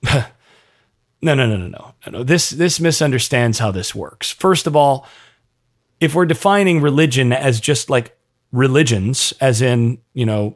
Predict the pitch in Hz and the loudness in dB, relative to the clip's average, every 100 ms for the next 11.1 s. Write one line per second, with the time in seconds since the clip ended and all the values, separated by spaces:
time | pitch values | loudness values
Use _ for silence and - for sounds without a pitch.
0 | _ - 143 - 135 123 120 117 110 113 | _ -6 -4 -2 0 0 0 0 -2 -2
1 | 127 117 113 123 117 110 - 117 - 135 | -2 0 0 -2 -2 -4 -4 -8 -4 0
2 | 120 117 113 107 - _ _ - 160 135 | 2 2 0 -2 -6 _ _ 0 2 4
3 | 127 113 117 110 107 110 107 107 - - | 4 2 2 0 0 0 0 -4 -6 0
4 | 175 - 147 123 123 127 - 170 147 143 | 0 2 2 2 2 -2 -2 0 2 0
5 | 151 135 113 135 135 - 147 147 - 135 | 0 -4 -4 -4 -6 -4 -2 -2 -2 -2
6 | 127 113 120 117 113 113 113 110 107 110 | -2 -2 0 0 0 0 -2 -2 -2 -2
7 | - - 113 123 117 123 180 143 131 131 | -4 -10 -6 -4 -2 0 0 2 -2 -6
8 | _ _ _ _ _ _ _ _ _ _ | _ _ _ _ _ _ _ _ _ _
9 | _ _ _ _ _ _ _ _ _ 147 | _ _ _ _ _ _ _ _ _ -2
10 | 165 180 160 - 170 180 196 190 - - | 0 0 -2 -2 -2 0 0 0 -2 -4